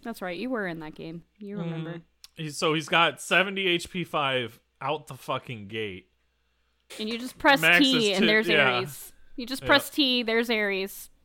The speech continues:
Speaker 1: Top everything.
Speaker 2: Top, top, top.
Speaker 1: Gross.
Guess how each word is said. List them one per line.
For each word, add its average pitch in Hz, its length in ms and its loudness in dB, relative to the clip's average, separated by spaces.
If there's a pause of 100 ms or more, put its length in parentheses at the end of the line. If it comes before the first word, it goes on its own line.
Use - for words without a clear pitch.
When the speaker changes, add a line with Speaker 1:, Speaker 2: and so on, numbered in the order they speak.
Speaker 1:
Top 226 260 0
everything. 185 560 -6 (680)
Speaker 2:
Top, 117 220 -12
top, 117 180 -14
top. 92 220 -16 (1160)
Speaker 1:
Gross. 170 600 -14